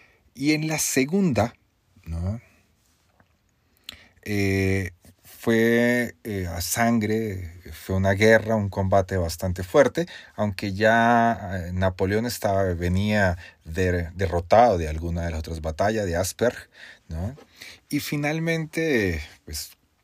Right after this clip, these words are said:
llegó a, a su final la, el imperio napoleónico. Y en Viena, vean lo interesante, en Viena se reúnen entre mil ochocientos catorce y mil ochocientos quince en el Congreso de Viena, se reúnen los vencedores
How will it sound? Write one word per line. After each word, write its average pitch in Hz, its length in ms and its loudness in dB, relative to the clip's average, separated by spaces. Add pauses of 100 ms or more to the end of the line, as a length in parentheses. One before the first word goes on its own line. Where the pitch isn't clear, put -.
(160)
llegó 87 320 -2
a, 95 260 0 (100)
a - 80 -10
su 85 160 -8
final 90 640 0 (920)
la, 78 480 -10 (160)
el 80 120 -12
imperio 87 460 0
napoleónico. 104 880 0 (640)
Y 147 180 0
en 143 140 -2
Viena, 185 560 0 (160)
vean 131 460 0
lo 120 80 -2
interesante, 98 500 -2
en 95 140 0
Viena 131 320 0
se - 180 -2
reúnen 101 540 0
entre 82 320 -6
mil 107 160 2
ochocientos 127 520 -4
catorce 127 520 -4
y - 20 -6
mil 127 140 -4
ochocientos 123 520 -6
quince 135 540 -4
en 107 120 -2
el 90 140 -2
Congreso 92 520 -4
de 113 100 0
Viena, 110 460 0 (320)
se - 300 2
reúnen 139 360 0
los 156 180 -2
vencedores 107 680 0